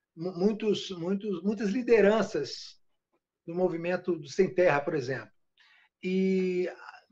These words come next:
essas pessoas não poderiam, esses crimes não, não podiam ser investigados no Pará, porque todo, todo o sistema judiciário regional, né, do paraense, todo o Ministério Público, polícia, enfim, era contaminado pela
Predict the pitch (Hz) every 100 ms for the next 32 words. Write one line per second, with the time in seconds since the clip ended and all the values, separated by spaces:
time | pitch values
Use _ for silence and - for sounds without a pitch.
0 | _ _ 202 202 208 240 - 247 294 294
1 | 269 240 220 196 196 - - 294 208 320
2 | 262 269 285 247 151 285 311 - 214 190
3 | 180 160 165 139 156 165 170 240 214 -
4 | - - - 269 262 _ - 370 349 254
5 | 196 - 311 339 - 233 220 247 208 202
6 | - - 185 175 151 165 160 143 185 220
7 | 170 147 139 147 190 180 170 - 151 139
8 | 170 208 - - 226 220 - - - 185
9 | - 214 - 233 233 160 - - 180 220
10 | 226 - - 156 156 254 269 - - -
11 | 262 - 320 311 285 269 214 240 247 196
12 | 143 - 220